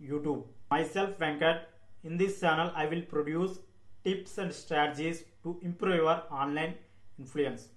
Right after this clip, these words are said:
If you are new to this channel, consider to subscribe. First tip is the create the interesting videos. You have to hook the user in the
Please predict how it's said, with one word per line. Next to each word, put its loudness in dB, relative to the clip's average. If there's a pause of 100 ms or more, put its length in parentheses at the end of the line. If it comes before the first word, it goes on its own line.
If -12
you 2
are 2
new 0
to 2
this 0
channel, 0
consider 0
to -4 (180)
subscribe. -4 (360)
First 2
tip -2
is 0
the 2 (680)
create 0
the -2
interesting -2
videos. -6 (160)
You -4
have 2
to -4
hook -4
the 2
user -2 (420)
in -10
the -2